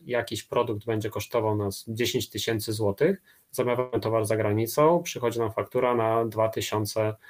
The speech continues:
euro, tak? I czy to jest więcej niż dziesięć tysięcy, czy mniej, czy dokładnie tyle, e, w dniu, kiedy my to księgujemy, tak? Więc, e, czy kiedy w dniu, na przykład, kiedy przyszła ta,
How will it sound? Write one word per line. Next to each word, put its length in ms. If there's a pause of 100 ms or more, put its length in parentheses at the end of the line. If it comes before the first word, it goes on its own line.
(240)
euro, 380
tak? 260
I 60
czy 140
to 100
jest 200
więcej 320
niż 100
dziesięć 280
tysięcy, 420
czy 140
mniej, 400
czy 440
dokładnie 500
tyle, 380 (460)
e, 380
w 160
dniu, 300
kiedy 600
my 120
to 120
księgujemy, 540 (100)
tak? 200
Więc, 340
e, 300 (360)
czy 100
kiedy 220
w 60
dniu, 260
na 120
przykład, 280
kiedy 160
przyszła 320
ta, 220